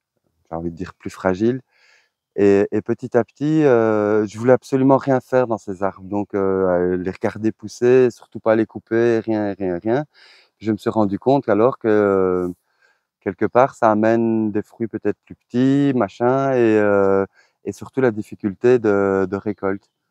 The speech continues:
Et, euh, et maintenant, petit à petit, ben, j'essaye de, de faire des arbres, euh, à hauteur d'homme, euh,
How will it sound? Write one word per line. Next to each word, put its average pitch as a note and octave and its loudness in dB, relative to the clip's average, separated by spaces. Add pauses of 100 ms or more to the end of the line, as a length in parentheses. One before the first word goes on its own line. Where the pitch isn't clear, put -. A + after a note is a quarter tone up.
(560)
Et, G2+ 0
euh, F2+ 0 (300)
et F#2 -6
maintenant, A2 -2
petit - -18
à G2 -4
petit, - -6
ben, A#2 0
j'essaye A2+ -2
de, G2+ 0
de G2 -4
faire G#2+ -6
des G2+ -4
arbres, A#2 0
euh, F#2+ 0
à F#2 0
hauteur G2 -4
d'homme, A2+ 0 (840)
euh, F#2 -2